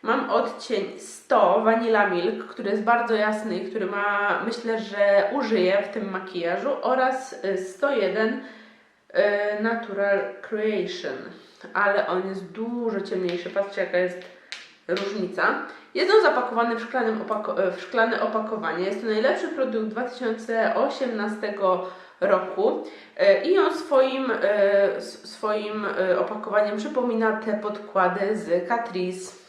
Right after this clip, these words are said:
które bardzo dobrze, e, się sprzedają, mają dobrą opinię, ja go oczywiście nie testowałam, więc odkręcam. To jest produkt z pipetą, jak sama nazwa wskazuje, on jest płynny, ale przed użyciem należy go wstrząsnąć.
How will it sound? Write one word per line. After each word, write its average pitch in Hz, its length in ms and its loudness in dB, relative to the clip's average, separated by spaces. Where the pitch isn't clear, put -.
które 202 340 0
bardzo 196 400 0
dobrze, 180 520 0
e, 190 500 4
się 262 160 -4
sprzedają, 233 540 2
mają 185 280 0
dobrą 196 280 -2
opinię, 196 280 -6
ja 170 140 -2
go - 120 -6
oczywiście 214 360 -6
nie 220 60 -6
testowałam, 240 720 -2
więc 233 140 -4
odkręcam. 220 720 -2
To 285 80 0
jest - 180 0
produkt 254 300 -6
z - 80 -18
pipetą, 220 520 0
jak 202 120 0
sama 247 240 -2
nazwa 220 340 2
wskazuje, 214 440 -2
on 196 80 -4
jest - 260 -8
płynny, 277 380 -2
ale 254 200 4
przed 220 220 -6
użyciem 220 380 -2
należy 208 400 0
go 175 160 0
wstrząsnąć. 190 1120 -4